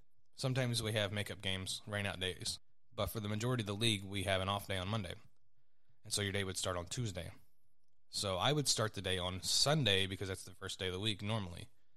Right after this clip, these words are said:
So that's just how I do it, uh, 'cause it's easier for me to do this, and it's, it's almost, it's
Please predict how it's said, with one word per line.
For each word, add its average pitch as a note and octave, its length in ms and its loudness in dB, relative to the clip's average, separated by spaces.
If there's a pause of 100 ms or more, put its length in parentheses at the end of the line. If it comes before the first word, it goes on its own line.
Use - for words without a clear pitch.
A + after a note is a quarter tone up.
(1000)
So F2 320 -4 (340)
that's G3 240 4
just - 180 2
how B2+ 180 6
I B2+ 140 8
do C3+ 180 4
it, C#3 120 0 (340)
uh, G2+ 340 -2
'cause C3+ 120 -2
it's A#2+ 120 -2
easier C#3 280 2
for - 140 -6
me A#2 460 2 (680)
to G#2+ 120 -4
do A2 180 -2
this, A2+ 300 2
and A2 160 0
it's, - 200 0
it's B2 240 0
almost, C3 320 2
it's - 180 0